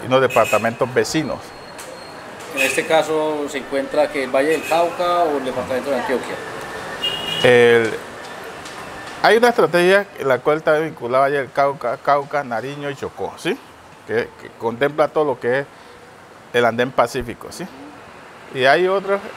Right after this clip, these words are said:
Speaker 1: en, en lo que tiene que ver con el puerto, que están los municipios de,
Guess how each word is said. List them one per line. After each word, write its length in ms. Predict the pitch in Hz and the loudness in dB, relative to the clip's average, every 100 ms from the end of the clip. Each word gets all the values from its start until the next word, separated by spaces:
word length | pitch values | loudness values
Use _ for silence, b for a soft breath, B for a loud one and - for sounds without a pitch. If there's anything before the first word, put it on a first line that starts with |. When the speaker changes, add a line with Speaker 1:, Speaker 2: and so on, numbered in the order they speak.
| - | -4
Speaker 1:
en, 160 | 135 | -2
en 300 | 123 85 95 113 | 0 -4 -4 -4
lo 100 | 123 | -2
que 80 | |
tiene 160 | 117 143 | 0 2
que 80 | 170 | 4
ver 100 | 160 | 4
con 120 | 185 | 2
el 80 | 165 | 2
puerto, 380 | 170 160 160 151 | 2 2 4 0
que 60 | |
están 160 | 123 131 | 2 0
los 100 | 139 | 0
municipios 540 | 131 123 107 - 139 | -4 -6 -6 -4 0
de, 180 | 135 104 | 2 0